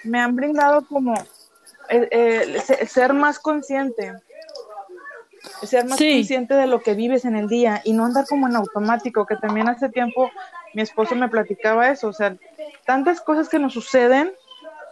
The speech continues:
Speaker 1: y que no las percibimos porque andas, andas al día, o sea, lo que sigue, lo que sigue, lo que sigue.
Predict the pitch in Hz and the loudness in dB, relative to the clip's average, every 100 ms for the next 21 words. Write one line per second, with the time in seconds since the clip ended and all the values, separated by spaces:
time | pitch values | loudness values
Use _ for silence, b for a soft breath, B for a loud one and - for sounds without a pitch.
0 | - - 466 - 254 254 285 - 320 285 | -20 -18 -14 -4 -2 0 -2 -2 -4 -2
1 | 277 302 302 247 247 233 226 240 277 - | -4 -2 -4 -4 -4 -2 0 0 -2 -6
2 | _ - _ - - - - - 240 294 | _ -20 _ -20 -20 -20 -6 0 0 2
3 | 285 226 349 269 165 202 226 214 214 226 | 2 4 4 4 2 0 2 2 2 0
4 | 226 311 339 269 220 285 302 240 - 262 | 0 2 2 0 -2 -2 0 -2 -4 -4
5 | 311 | -4